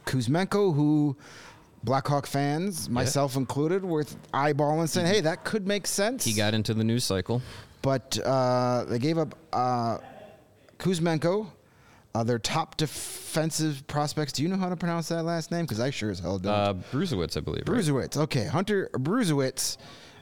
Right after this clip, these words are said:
Speaker 1: Uh, another pro-, uh, prospect, Yoni Yermo, a twenty twenty-four first-round draft pick and a conditional fourth-round pick. That is a lot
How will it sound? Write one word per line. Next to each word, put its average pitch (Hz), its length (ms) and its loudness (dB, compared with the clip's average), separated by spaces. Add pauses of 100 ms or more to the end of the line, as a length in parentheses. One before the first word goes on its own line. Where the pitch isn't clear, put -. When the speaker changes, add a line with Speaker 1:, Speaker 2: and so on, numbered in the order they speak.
(160)
Speaker 1:
Uh, 101 160 0
another 139 320 2
pro-, 131 400 -2
uh, 117 220 2
prospect, 127 720 -2
Yoni 147 600 2
Yermo, 175 600 2 (1160)
a 135 100 2 (100)
twenty 220 400 0
twenty-four 185 720 0
first-round 170 640 2
draft 156 300 0
pick 143 260 -2 (540)
and 131 100 2
a 131 60 2
conditional 131 720 2 (400)
fourth-round 127 600 2
pick. 139 280 2 (1000)
That 139 180 4
is 147 140 4
a 135 120 4
lot 127 560 0